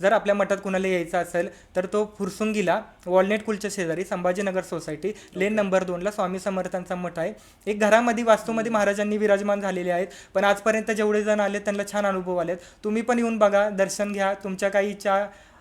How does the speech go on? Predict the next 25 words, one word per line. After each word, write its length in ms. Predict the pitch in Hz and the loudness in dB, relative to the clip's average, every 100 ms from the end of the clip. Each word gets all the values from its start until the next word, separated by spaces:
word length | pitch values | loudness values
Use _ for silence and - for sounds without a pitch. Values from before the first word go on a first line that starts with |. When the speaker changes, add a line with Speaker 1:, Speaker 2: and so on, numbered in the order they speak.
| _ | _
Speaker 1:
अ, 260 | 165 165 - - _ - 170 | -2 -2 -4 -12 _ -6 -2
अपेक्षा 340 | 202 202 208 | -2 0 0
असेल 240 | 196 202 | 0 -2
ते 60 | 208 | 0
महाराजांना 440 | 196 185 190 196 | 0 0 0 0
बोलून 300 | 190 190 202 | 0 -2 -2
दाखवा. 240 | 190 175 185 | -2 -2 -2
महाराज 300 | 185 185 190 | 2 2 4
अशक्य 440 | 180 196 190 208 | 2 0 0 -2
शक्य 300 | 202 185 196 | 0 -2 0
करण्यासाठीच 540 | 196 190 190 190 190 185 | 2 2 0 0 -4 -2
बसलेले 420 | 175 175 170 165 | -4 -4 -6 -4
आहेत 180 | 160 180 | -6 -8
Speaker 2:
बरोबर. 500 | 139 131 - - 160 | -12 -16 -18 -10 -6
Speaker 1:
आणि 120 | 185 | -4
तुमचा 320 | 233 190 214 | -4 6 6
अनुभव 280 | 214 208 220 | 8 4 0
पण 160 | 240 226 | 0 0
शेअर 220 | 214 196 | 0 0
करा, 260 | 190 185 | 2 2
एवढंच 340 | 190 185 190 185 | 2 -2 -4 -6
मी 80 | 170 | -8
सांगेन. 320 | 151 143 143 | -8 -10 -10
Speaker 2:
करेक्ट, 340 | 151 139 135 | -10 -10 -14
करेक्ट. 260 | 135 120 | -14 -16